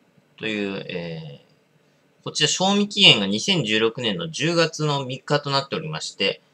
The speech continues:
えー、賞味期限が切れておりますね。半年、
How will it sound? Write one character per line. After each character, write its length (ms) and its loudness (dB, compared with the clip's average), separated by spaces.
え 440 -2
ー、 20 -6
賞 220 0
味 100 0
期 80 -4
限 120 2
が 140 -6
切 200 2
れ 140 6
て 80 -4
お 60 -8
り 60 -12
ま 160 -16
す 140 -20
ね。 200 -12
半 300 -4
年、 680 -2